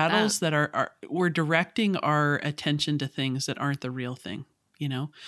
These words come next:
Speaker 1: that
Speaker 2: Mm.
Speaker 1: God has placed certain desires in our hearts, uh,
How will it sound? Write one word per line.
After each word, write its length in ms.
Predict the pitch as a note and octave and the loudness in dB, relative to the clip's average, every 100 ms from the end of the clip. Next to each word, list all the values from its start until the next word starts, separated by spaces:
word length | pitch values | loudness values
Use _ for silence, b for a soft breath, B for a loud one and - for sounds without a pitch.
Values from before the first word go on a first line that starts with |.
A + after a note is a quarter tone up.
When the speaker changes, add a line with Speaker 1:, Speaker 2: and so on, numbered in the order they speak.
| B - | B -4
Speaker 1:
that 100 | D#3+ | 0
Speaker 2:
Mm. 40 | |
Speaker 1:
God 160 | E3+ E3+ | 4 4
has 100 | E3+ | 2
placed 320 | - D#3 D3 | 2 0 2
certain 240 | - C#3+ D3 | 0 0 -2
desires 480 | C#3+ C#3 C#3 C#3+ | -2 0 0 0
in 100 | D3 | 0
our 120 | C#3 B2 | -2 -4
hearts, 640 | - C3 E3 - - - B B B - | -6 -6 -6 -6 -6 -8 B B B -4
uh, 300 | D3+ C3+ | 0 0